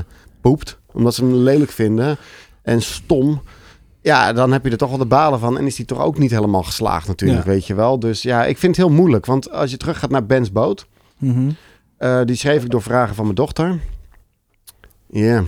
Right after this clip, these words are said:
Speaker 1: die kreeg niet al te beste recensies. En uiteindelijk verkoopt hij ook voor geen meter, maar kregen we wel een vlag en wimpel.
Speaker 2: Ja.
Speaker 1: En daar leerde ik wel door, weet je, er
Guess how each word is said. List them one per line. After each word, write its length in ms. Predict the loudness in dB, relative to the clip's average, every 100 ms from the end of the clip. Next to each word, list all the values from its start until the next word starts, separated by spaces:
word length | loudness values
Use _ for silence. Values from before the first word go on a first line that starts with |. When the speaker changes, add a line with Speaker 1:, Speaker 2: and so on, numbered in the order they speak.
| -4 -8
Speaker 1:
die 160 | -10 -10
kreeg 200 | -6 -4
niet 260 | -4 -6 -20 _
al 160 | -4
te 80 | -2
beste 240 | -4 -6 -8
recensies. 680 | -4 -4 -4 -6 -10 -10 -12 -6
En 640 | -2 0 0 0 0 -2
uiteindelijk 340 | -4 -4 -4 -4
verkoopt 300 | -2 -2 -2
hij 80 |
ook 60 | -6
voor 100 | -4
geen 100 | 0
meter, 240 | 0 0
maar 100 | -2
kregen 180 | -2 -2
we 60 | 0
wel 100 | -2
een 60 |
vlag 220 | 0 -2 0
en 60 |
wimpel. 440 | 0 0 -2 -4 0
Speaker 2:
Ja. 260 | 0 -2 -2
Speaker 1:
En 140 | -2
daar 200 | 2 2
leerde 240 | 4 2 0
ik 60 |
wel 220 | 0 0
door, 140 | 0 0
weet 140 | 0
je, 60 |
er 100 | -2